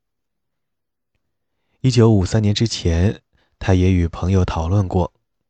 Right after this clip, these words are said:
包括作家拉扎尔·拉扎列夫。但西蒙诺夫一九六零年在伏龙芝军事学院的文学之夜承认，他缺乏足够的公民勇气，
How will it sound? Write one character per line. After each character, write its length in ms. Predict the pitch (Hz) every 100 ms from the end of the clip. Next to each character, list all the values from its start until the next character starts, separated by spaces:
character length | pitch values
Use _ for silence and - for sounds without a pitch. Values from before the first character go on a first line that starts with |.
| _ _
包 140 | -
括 140 | 90 92
作 180 | 98 90
家 340 | - 90 -
拉 220 | 101 101
扎 220 | 95 107
尔· 320 | 104 90 85 87
拉 160 | 98
扎 160 | 95 92
列 240 | 104 104
夫。 320 | 85 - 90 - _ _ _ _ _ _ _ _ _ _ _ _ _ _ _ _
但 220 | - 117 113
西 120 | 131
蒙 160 | 123
诺 200 | 127 104
夫 520 | 90 - 98 98 104 85
一 100 | 117
九 140 | 101 90
六 140 | 98
零 180 | 90 104
年 260 | 98 87
在 320 | 92 98 87 82
伏 220 | - 95
龙 160 | 92
芝 240 | 101 120 120
军 160 | 113
事 160 | 107 95
学 200 | - 90
院 180 | 95 90
的 220 | 90 87
文 200 | 85 90
学 180 | 95 92
之 200 | - 120
夜 180 | 127 92
承 220 | - 90
认， 180 | 92 90 _ _ _ _ _ _ _
他 160 | - 92
缺 240 | - 113
乏 240 | 117 87 90
足 240 | - 87
够 240 | 92 123 95
的 240 | 87 90
公 200 | - 101
民 140 | 95
勇 240 | 101 87 85
气， 320 | - 95 90